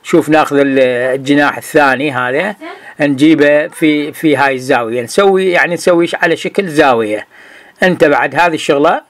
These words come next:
ان شاء الله تع-، تشتغلها بكل ال-، الشغلات اللي عندك،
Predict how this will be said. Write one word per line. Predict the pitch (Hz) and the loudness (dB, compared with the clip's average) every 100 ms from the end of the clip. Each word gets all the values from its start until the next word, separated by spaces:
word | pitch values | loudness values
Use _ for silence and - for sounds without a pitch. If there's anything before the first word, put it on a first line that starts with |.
| _ - - _ | _ -20 -20 _
ان | 160 | -6
شاء | - 160 156 | 0 2 2
الله | 170 165 156 | 2 0 -4
تع-، | 131 147 143 - - 139 135 151 135 | -4 -6 -6 -8 -4 -4 -2 -4 -4
تشتغلها | 185 - 190 170 160 170 175 | -6 -2 0 2 2 0 -2
بكل | 180 - 208 196 | -8 -2 0 2
ال-، | 175 165 151 147 147 143 139 151 | 2 2 2 2 0 2 0 -2
الشغلات | 143 180 151 170 170 170 | -2 0 2 2 2 0
اللي | 160 156 147 | 0 2 0
عندك، | 110 160 131 113 | 0 -2 -2 -4